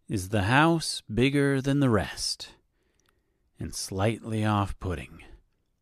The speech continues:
The house with the history.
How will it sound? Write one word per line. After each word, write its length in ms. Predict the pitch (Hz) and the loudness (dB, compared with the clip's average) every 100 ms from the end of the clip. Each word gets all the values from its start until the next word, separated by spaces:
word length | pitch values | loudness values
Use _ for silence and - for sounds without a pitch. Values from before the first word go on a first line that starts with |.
| _ _ _ _ _ - _ _ _ - | _ _ _ _ _ -20 _ _ _ -4
The 100 | 98 | 0
house 640 | 107 113 90 - - - _ _ _ _ _ _ - | 4 4 2 -6 -8 -12 _ _ _ _ _ _ -4
with 480 | 107 90 - - - _ 135 | -2 -2 -4 -14 -20 _ -10
the 140 | 98 | -6
history. 880 | - - - - - 73 - - - | -4 -2 -2 -4 -8 -10 -10 -16 -20